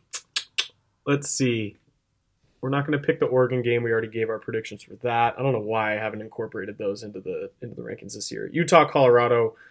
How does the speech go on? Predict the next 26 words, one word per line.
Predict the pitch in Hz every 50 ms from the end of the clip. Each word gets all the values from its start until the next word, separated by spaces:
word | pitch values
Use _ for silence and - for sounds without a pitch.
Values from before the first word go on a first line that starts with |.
| - _ _ _
one | _ 139 139 139 135
P | - - 127
M | 127 120 120
Pac-twelve | 131 120 113 - - 123 110
Network | 113 117 110 113 113 110 -
on | 104 98
Saturday. | 101 - - 143 139 135 135 127 123 123 120 117 110 110 110 107 - -
This | - -
will | -
probably | - - 120 117 113
be | 113 113
the | 113
least | 113 113 123 127 120 - -
watched | 131 123 117 - -
game | 131 123 117
of | 117
the | 120
weekend. | 123 139 139 139 147 143 135 131 127 123
Utah | 123 123 - - 127 117
are | 107 113
twenty-nine | - - - - 135 127 127 123 123 120 120 120 123 120
and | 123 117 107
a | 110
half | - - 139 135 123 - -
point | - 139 127 127 -
favorites. | - 135 131 123 127 127 123 123 - - - -